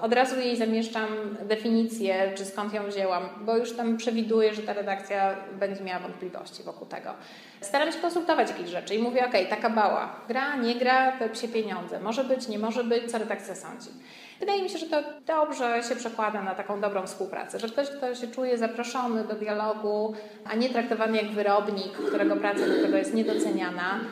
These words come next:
będzie pracował lepiej i pochyli się nad moim tekstem z większym sercem niż ktoś, kogo ja lekceważę. Nie chciałabym, żeby moja praca jako tłumacza była lekceważona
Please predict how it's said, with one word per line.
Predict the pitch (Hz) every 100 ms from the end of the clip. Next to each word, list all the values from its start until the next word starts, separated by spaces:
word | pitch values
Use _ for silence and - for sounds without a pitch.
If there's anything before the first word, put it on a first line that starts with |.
| - 240
będzie | 302 294
pracował | 262 277 262 254
lepiej | 262 262 247 233
i |
pochyli | 254 269 277 262
się | 240
nad | 226 226
moim | 226 220
tekstem | 220 220 - 220 214 214 208
z |
większym | 220 220 226 214
sercem | 202 185 185 190 196 208
niż | 214 214
ktoś, | - 214 -
kogo | 214 196
ja | 190
lekceważę. | 180 - 180 170 165 214
Nie |
chciałabym, | 233 285 269 254
żeby | 240 226
moja | 220 226 214
praca | 208 196 190
jako | 196
tłumacza | 196 220 202 196 190
była | 190
lekceważona | 190 - 190 190 190 202 277 381